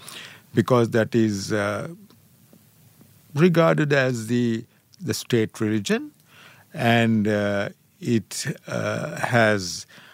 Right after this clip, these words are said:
uh, special, uh, privileges enjoyed by them. And at the same time, we find that they, uh, others, others, of course, through the constitution, they have the,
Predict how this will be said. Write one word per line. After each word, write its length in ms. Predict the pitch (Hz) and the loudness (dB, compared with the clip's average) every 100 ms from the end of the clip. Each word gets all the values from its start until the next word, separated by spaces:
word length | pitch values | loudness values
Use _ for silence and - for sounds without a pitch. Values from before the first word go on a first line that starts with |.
| _ _ | _ _
uh, 120 | - - | -10 -6
special, 720 | - - 131 139 120 110 - _ _ _ - | -2 2 2 2 0 -2 -8 _ _ _ -16
uh, 60 | 147 151 | -16 -4
privileges 1120 | 123 117 127 127 117 240 190 - - - - 196 202 | 0 2 2 -2 -4 -8 -8 -6 -8 -8 -12 -12 -6
enjoyed 520 | 113 101 110 110 104 | -4 0 0 0 -2
by 180 | 123 127 | -4 -2
them. 260 | 131 208 - _ - - - - | -6 -8 -10 _ -20 -20 -12 0
And 160 | 123 | 4
at 140 | 131 127 | 4 2
the 80 | |
same 420 | 131 - 165 190 185 | -4 -2 -2 -2 -2
time, 380 | 160 156 160 | -2 -2 -2
we 220 | 135 131 123 | -2 -4 -4
find 540 | - 131 123 123 120 | -4 -2 -2 -2 -2
that 240 | 113 113 - - - _ - | -2 -2 -6 -20 -20 _ -4
they, 480 | 107 117 120 117 - _ _ - _ _ _ _ _ _ _ - _ _ - - _ | 2 4 4 0 -4 _ _ -20 _ _ _ _ _ _ _ -20 _ _ -20 -20 _
uh, 420 | 113 110 104 104 - | -2 2 2 0 2
others, 640 | 123 139 208 185 131 143 - _ - 165 - | 4 6 4 2 -4 -12 -18 _ -20 -18 -8
others, 340 | 120 143 185 | -2 0 0
of 160 | 175 - | -2 -2
course, 300 | 180 165 - | -2 -2 -6
through 280 | - 185 180 | -4 -2 0
the 80 | 175 | 0
constitution, 920 | - 139 - 160 170 185 - 180 175 | 0 -2 -2 -6 -4 -4 -2 -2 0
they 160 | 147 | 0
have 360 | 123 - 160 160 156 | -2 0 -2 -2 -4
the, 280 | 160 151 | 0 0